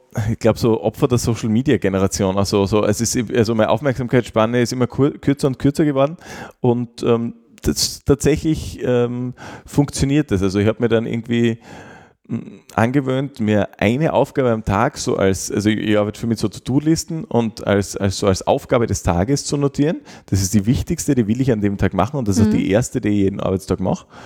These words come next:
Speaker 1: Und mit dem, äh, Ding kann ich, also da, da arbeite ich wirklich fokussiert an dieser Aufgabe und das ist dann so jeden Tag von, weiß nicht, neun bis elf oder wann ich halt ins Büro komme, manchmal acht bis zehn. Ähm,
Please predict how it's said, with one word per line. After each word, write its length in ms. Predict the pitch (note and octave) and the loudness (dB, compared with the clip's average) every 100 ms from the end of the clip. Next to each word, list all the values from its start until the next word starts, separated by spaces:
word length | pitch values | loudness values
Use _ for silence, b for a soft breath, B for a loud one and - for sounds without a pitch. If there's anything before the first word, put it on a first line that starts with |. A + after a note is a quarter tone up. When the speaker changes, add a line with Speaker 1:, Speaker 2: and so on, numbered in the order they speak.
| B B B | B B B
Speaker 1:
Und 200 | A2+ G#2 | -2 2
mit 260 | A2+ - | 0 2
dem, 440 | G#2+ A2+ E3+ D#3+ - | 0 0 -2 -8 -10
äh, 80 | - - D#3+ D#3 - | -12 -14 -18 -8 0
Ding 200 | C#3 D#3+ | 0 2
kann 220 | - C3 | 0 0
ich, 200 | C3+ C3+ | 0 0
also 140 | A#2 | 0
da, 180 | A2+ A#2 - - | 2 0 0 -2
da 80 | |
arbeite 260 | A2+ A#2 A#2 | 0 0 0
ich 60 | A#2+ | -2
wirklich 220 | D3 C#3+ | -2 -2
fokussiert 680 | B2+ B2 A#2+ - E3+ E3+ - | -2 0 -2 0 0 0 -2
an 180 | A#2+ | -2
dieser 220 | C#3+ B2 - | 0 0 2
Aufgabe 480 | - - D#3 F#3 A#3 B B B B | 0 2 0 0 -6 B B B B
und 120 | A2 | 0
das 120 | A2+ | 0
ist 140 | A#2 - | 0 0
dann 100 | A2+ | 2
so 340 | G#2+ G#2+ G2+ - | 4 2 0 -2
jeden 280 | G2 B2 A2+ | 0 0 2
Tag 300 | F#2+ G#2 - | 0 0 -2
von, 400 | F#2+ F2 E2 E2 A#2 | -6 -4 -6 -10 -6
weiß 160 | E2+ F2 | -4 -2
nicht, 220 | E2 - _ | -4 -8 _
neun 240 | - E2+ E2+ | -2 -2 -2
bis 120 | - | 0
elf 280 | G#2 C3+ - | 0 0 -2
oder 140 | F#2 | -2
wann 120 | F#2+ | -2
ich 40 | F#2 | 0
halt 120 | F2 | 0
ins 140 | F2+ - | -2 0
Büro 240 | F#2 B2 | 0 0
komme, 220 | - A#2 | 0 -2
manchmal 420 | F#2+ F#2+ - F2+ - b b | -2 -4 -4 -4 -4 b b
acht 300 | - F2 - | -4 -4 -6
bis 180 | - - | -10 -4
zehn. 240 | A#2+ C#3 D3 B B B - | 0 0 -2 B B B -4
Ähm, 340 | F#2+ F#2+ F#2 | 0 0 -2